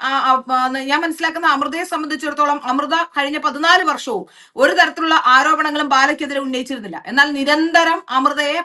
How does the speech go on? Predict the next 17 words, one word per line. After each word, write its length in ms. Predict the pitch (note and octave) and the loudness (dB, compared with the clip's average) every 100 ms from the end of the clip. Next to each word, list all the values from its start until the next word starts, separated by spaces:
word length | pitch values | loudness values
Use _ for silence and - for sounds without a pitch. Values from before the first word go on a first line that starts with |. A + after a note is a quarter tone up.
| C4 | 2
പല 200 | C4 D4+ | 2 2
രീതിയിലുള്ള 460 | D4+ D4 D4 D4 | -2 -4 -4 -2
മോശമായ 560 | D#4 C4 C#4+ D4+ D4 D4 | -2 -2 -4 0 2 4
വാചകങ്ങൾ 480 | C4+ C4 C#4+ C#4+ C4+ | 2 2 0 -2 -2
കൊണ്ട് 260 | C#4 C#4 E4 - - _ - | -2 -2 -4 -6 -20 _ 0
കേരളത്തിലെ 400 | C4+ D4 D4+ D#4 | 2 2 2 0
പൊതുസമൂഹത്തിന്റെ 760 | D4 D4+ F4 E4+ D4 D#4+ D4+ C#4+ | 0 -4 -2 -2 -2 -4 -2 -2
മുന്നിൽ 260 | C4+ D4 | 0 -2
വളരെ 360 | C#4+ C4 E4+ G#4+ | 0 2 2 2
മോശക്കാരിയാക്കാനുള്ള 1120 | E4+ E4 D4+ D#4 D4 C4+ C4 C#4 C4+ C4 D4 | 0 0 -2 0 2 2 2 2 2 2 2
ഒരു 140 | C#4 C#4 | 2 -2
ഇമേജ് 340 | C4+ E4+ E4 | -2 -2 -4
സൃഷ്ടിക്കാൻ, 600 | D#4 C4 C#4 C4 B3+ - _ - _ | -6 -8 -10 -2 -2 -2 _ -20 _
അത്തരത്തിലൊരു 480 | C4+ G#4 G4 F4 D#4 | 2 2 2 0 -2
ഇമേജ് 280 | D4 D#4 D#4 | -2 -2 -4
സൃഷ്ടിക്കാൻ 520 | C4+ - C#4 C4+ C#4 | -6 -6 0 0 2
ബാലയ്ക്ക് 520 | A#3 B3 C4+ C4+ C#4+ | 4 6 6 2 -4